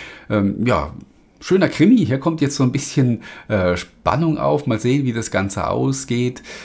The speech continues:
Ähm, ich kann an der Stelle natürlich auch wieder nur den Tipp geben, lasst die Finger von Keys, die so billig sind, dass es,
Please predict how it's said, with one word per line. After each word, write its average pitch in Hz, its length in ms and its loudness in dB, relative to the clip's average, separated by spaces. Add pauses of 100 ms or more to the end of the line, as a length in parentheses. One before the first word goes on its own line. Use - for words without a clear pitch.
(240)
Ähm, 107 560 0 (240)
ich - 100 0
kann 113 140 2
an 107 80 2
der 104 80 2
Stelle 107 240 -2
natürlich 98 340 -2
auch 98 240 -2
wieder 104 240 0
nur 107 300 2
den 104 120 0
Tipp 101 160 -6
geben, 98 240 -2
lasst 107 220 -4
die 104 60 -4
Finger 131 340 0
von 107 380 0
Keys, 131 400 -6
die 104 440 -4
so 117 420 0
billig 123 380 -2
sind, 120 340 -2
dass 101 220 -2
es, - 600 -4